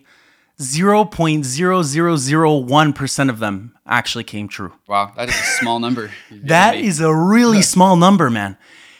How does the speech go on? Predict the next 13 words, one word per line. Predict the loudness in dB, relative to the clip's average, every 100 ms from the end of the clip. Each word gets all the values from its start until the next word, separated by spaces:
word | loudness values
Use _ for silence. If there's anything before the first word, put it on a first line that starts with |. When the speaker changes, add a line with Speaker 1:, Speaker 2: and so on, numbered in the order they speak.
| _ _ -6
Speaker 1:
And | -4 -4 -6
it's | -10 -8
'cause | -8 -6
our | -2 -2
brain | -2 -6 -4 -2 0 0 -2 -6 -20 -12 -8
is | -6
a | -6
prehistoric | -10 -14 -10 -8 -6 -6 -6 -4 -2 -4 -6
brain. | -4 0 0 0 -2 -4
We, | -4 -4 -6 _ -8
we | -4 -2
are | -2
wired | 0 4 4 4 2 0